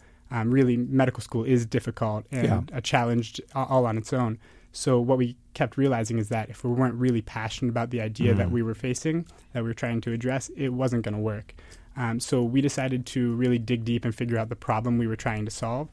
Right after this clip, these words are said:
Speaker 2: Mm-hmm.
Speaker 1: Um, and we wanted to help a vulnerable population get the healthcare that they've
Speaker 2: Mm-hmm.
Speaker 1: lacked for a long time.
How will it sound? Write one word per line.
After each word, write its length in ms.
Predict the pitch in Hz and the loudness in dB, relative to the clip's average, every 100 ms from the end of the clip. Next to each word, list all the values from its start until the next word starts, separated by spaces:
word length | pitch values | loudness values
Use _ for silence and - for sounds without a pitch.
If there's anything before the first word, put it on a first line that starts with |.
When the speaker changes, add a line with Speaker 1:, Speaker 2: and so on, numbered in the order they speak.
| - | -2
Speaker 2:
Mm-hmm. 340 | 117 120 135 | 0 2 0
Speaker 1:
Um, 140 | 120 117 | -4 -4
and 160 | 120 | 0
we 80 | 131 | 2
wanted 220 | 131 123 | 2 2
to 80 | 123 | 0
help 260 | 123 117 120 | -2 -2 -2
a 40 | |
vulnerable 400 | 117 117 117 113 | 0 0 0 -2
population 600 | - 107 120 113 - 117 | -4 -4 -4 -6 -4 -6
get 160 | 110 - | -6 -8
the 80 | |
healthcare 420 | - 113 - 117 113 | -6 -6 -4 -4 -2
that 140 | 131 | 0
they've 220 | 117 113 | 2 2
Speaker 2:
Mm-hmm. 80 | 123 | 2
Speaker 1:
lacked 260 | 113 107 - | -2 -6 -8
for 120 | 113 | -6
a 60 | |
long 200 | 110 110 | -4 -6
time. 300 | 113 117 110 | -6 -8 -8